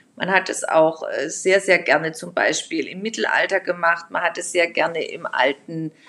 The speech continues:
äh, äh, Ägypten, alten Atlantis.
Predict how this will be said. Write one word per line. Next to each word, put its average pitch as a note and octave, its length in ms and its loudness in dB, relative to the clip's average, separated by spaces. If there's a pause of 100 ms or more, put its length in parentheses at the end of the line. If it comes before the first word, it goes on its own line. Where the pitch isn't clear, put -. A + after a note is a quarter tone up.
(240)
äh, D#3 400 4
äh, E3 400 -4
Ägypten, G#3+ 960 0
alten - 480 0
Atlantis. G#3+ 960 2